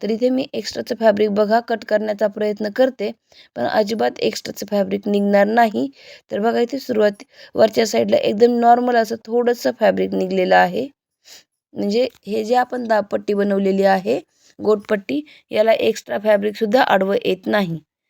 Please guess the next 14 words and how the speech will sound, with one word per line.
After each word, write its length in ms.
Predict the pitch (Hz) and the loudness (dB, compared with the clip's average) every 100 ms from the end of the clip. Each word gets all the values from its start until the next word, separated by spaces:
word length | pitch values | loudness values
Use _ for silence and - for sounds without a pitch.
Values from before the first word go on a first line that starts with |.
| _ _ 214 | _ _ -6
तर 60 | |
बघा, 180 | 208 233 | -2 0
आता 140 | 240 233 | 0 -2
ही 180 | 233 220 | -4 4
जोडताना 580 | 240 233 233 247 254 240 | 6 6 4 -2 0 0
बघा 220 | 226 214 | 0 -2
कशी 280 | 226 214 220 | -4 -2 0
जोडायची, 520 | 202 196 190 190 262 - _ _ _ | 4 4 2 0 -12 -12 _ _ _
तेही 200 | 220 226 226 | -4 -4 -4
तुम्हाला 300 | 220 208 202 | 0 2 2
मी 120 | 196 | 0
इथे 140 | 196 214 | -2 0
दाखवणार 520 | 202 196 190 190 190 196 | 2 2 0 -2 0 0
आहे. 280 | 185 240 | -2 -6